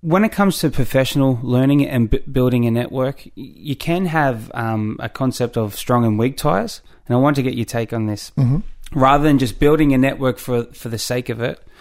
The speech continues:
Speaker 1: but critically building, um, a network of specific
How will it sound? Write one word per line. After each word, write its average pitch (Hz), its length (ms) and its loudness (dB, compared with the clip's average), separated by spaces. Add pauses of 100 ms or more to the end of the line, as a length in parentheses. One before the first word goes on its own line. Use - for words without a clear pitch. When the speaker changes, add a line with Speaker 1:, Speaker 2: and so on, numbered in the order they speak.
(260)
Speaker 1:
but 131 180 -2
critically 156 560 0
building, 113 540 0 (400)
um, 113 360 -2
a 113 100 -4
network 113 500 -2
of 104 160 -6
specific - 880 -4